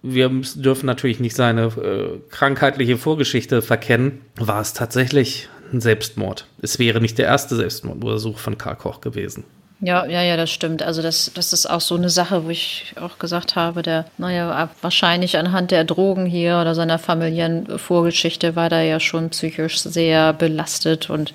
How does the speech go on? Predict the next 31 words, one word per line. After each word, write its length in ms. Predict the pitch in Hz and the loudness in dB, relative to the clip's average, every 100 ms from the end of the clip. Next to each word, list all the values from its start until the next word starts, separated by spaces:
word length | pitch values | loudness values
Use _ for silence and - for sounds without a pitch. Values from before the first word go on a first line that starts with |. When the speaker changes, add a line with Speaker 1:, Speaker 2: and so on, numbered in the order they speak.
| - | -6
Speaker 2:
da 140 | - - | -2 -2
auch 120 | - | 0
mehrfach 480 | 165 170 165 165 175 | 0 0 0 -4 -2
an 140 | 160 | -2
irgendwelchen 500 | 165 170 170 165 165 | -2 -2 -2 -4 -4
Psychiatrien 920 | - 165 165 156 - - 165 175 175 | -4 -2 0 0 -2 -4 -4 -2 -2
und 160 | 165 160 - | -2 -4 -4
dass 220 | 165 165 | -2 0
der 180 | - 160 | 2 0
sich 160 | 160 170 | 0 0
denn 180 | 165 160 | -2 0
dann 160 | 165 | 0
gedacht 380 | 165 160 160 - | 2 2 0 0
hat, 240 | 165 - - | -2 -2 -4
„Oh 100 | 160 | -2
Mann, 260 | 160 143 | -2 -2
jetzt 400 | 147 143 - - - - | -4 -2 0 -2 -4 -16
haben 320 | 139 160 175 | -8 0 0
sie 120 | 165 170 | 2 2
mich 180 | 170 | 2
gekriegt, 760 | - 165 - 214 220 - - - _ - | 0 -4 2 4 2 -2 -6 -8 _ -8
jetzt 320 | 147 160 - | -6 -4 -4
habe 160 | 165 165 | -2 -2
ich 80 | - | -2
da 140 | 175 | -2
noch 140 | 165 | -2
das 140 | - 170 | -2 -2
Strafverfahren 680 | - 160 170 196 - 175 180 | 0 0 0 -2 2 2 2
vor 280 | - 180 180 | -2 -4 -2
mir 520 | 180 175 180 175 175 | 0 0 2 2 2
und 360 | 156 160 156 - | 2 0 0 -2